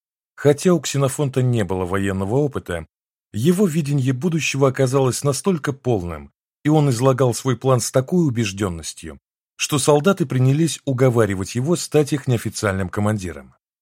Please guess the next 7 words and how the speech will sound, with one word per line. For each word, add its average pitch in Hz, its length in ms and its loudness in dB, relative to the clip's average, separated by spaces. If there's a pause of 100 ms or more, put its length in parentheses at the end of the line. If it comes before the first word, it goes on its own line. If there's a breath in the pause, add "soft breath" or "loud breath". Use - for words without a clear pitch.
(600)
Эта 113 280 2
история 160 500 0
ясно 113 500 -2
показывает, 110 680 -4
что - 340 -4
такое 95 400 -6
авторитет 104 580 -6